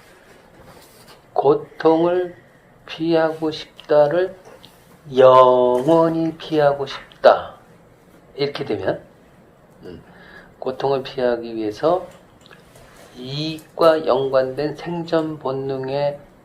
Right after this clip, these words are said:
그 리듬조차 위배되는 쪽으로 가, 가게 되면은 그때는 그거는 죽음 욕동의 표상으로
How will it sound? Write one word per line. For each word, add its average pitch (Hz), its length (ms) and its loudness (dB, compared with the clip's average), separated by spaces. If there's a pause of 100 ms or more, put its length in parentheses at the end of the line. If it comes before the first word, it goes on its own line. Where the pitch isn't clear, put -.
그 143 400 -4 (240)
리듬조차 127 1000 0 (400)
위배되는 127 800 -2
쪽으로 117 300 -2
가, - 220 -6
가게 107 260 0
되면은 107 440 -4 (1080)
그때는 175 520 -4
그거는 135 360 -8 (140)
죽음 131 280 -8
욕동의 95 840 -8 (1800)
표상으로 123 460 -2